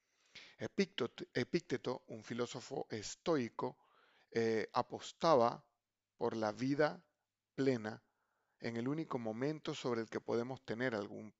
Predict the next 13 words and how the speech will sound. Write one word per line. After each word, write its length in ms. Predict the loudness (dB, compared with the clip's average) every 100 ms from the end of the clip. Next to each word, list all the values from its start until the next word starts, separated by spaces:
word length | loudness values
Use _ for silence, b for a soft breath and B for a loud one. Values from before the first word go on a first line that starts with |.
| _
poder 300 | -4 -2 0
de 140 | -2 -2
decisión, 600 | -4 -6 -8 -8 -10 -16 _ _ _ _ _ _ _ _ _ _
el 120 | 2
ahora. 340 | 4 4 2 -6 _ _ _ _ _ _ _ _ _ B B B B
Solo 540 | -14 2 6 6 4 0 B B -6
en 260 | -4 -2 0
ese 260 | 0 0
momento 440 | 0 0 -2 -2 -2
presente, 760 | -2 -2 -2 -4 -6 -8 -8 _ _ _
planteaba 560 | -8 -2 2 4 4
Epicteto, 640 | 2 0 -2 -2 -2 -2 -6 B B B B 2
es 500 | 4 4 -2 -8